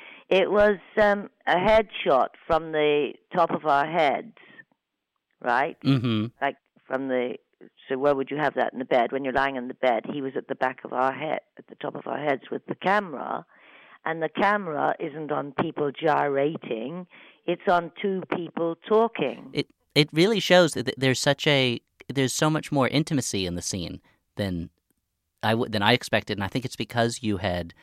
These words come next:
Speaker 2: worked it out that way and you had practiced it that
Speaker 1: No,
Speaker 2: way.
Speaker 1: not that. No, no. Mainly it's because it was,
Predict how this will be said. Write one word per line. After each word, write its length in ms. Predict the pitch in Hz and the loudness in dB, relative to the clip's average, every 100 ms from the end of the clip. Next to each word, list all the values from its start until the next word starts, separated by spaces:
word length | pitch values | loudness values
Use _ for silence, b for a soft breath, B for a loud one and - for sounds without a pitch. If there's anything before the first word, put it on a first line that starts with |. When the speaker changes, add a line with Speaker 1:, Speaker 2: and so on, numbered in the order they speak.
| b b - | b b -10
Speaker 2:
worked 220 | 110 - | -10 -6
it 80 | 104 | 0
out 200 | 104 107 | 0 2
that 180 | 110 82 | 0 0
way 320 | 95 87 85 | -2 -4 -4
and 100 | 92 | -4
you 120 | 92 | -4
had 280 | 87 87 80 - _ | -6 -8 -8 -14 _
practiced 420 | 113 123 - - | -4 -4 -4 -8
it 100 | 87 | -8
that 80 | - | -2
Speaker 1:
No, 60 | 403 | 0
Speaker 2:
way. 60 | |
Speaker 1:
not 260 | 403 466 - | 4 2 2
that. 220 | - 262 - - 202 | 2 2 2 -2 -4
No, 160 | 262 | -4
no. 280 | 220 202 151 | -2 -2 -4
Mainly 600 | 113 202 226 233 175 131 | -4 0 0 2 2 2
it's 120 | 139 - | 0 -4
because 300 | 190 - 175 147 | -8 0 0 -2
it 140 | - | -10
was, 220 | 135 143 | -2 -2